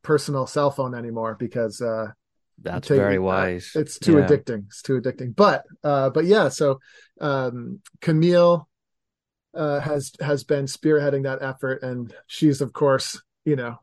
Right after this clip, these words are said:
Speaker 1: second to none with that kind of stuff. So that's
Speaker 2: Um,
Speaker 1: been fun.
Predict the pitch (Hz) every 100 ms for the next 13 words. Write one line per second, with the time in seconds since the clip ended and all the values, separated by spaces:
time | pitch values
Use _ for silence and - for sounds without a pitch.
0 | _ - 196 170 156 139 143 131 123 120
1 | 110 - _ 123 120 - 120 - 117 107
2 | 90 90 85 82 110 - 113 104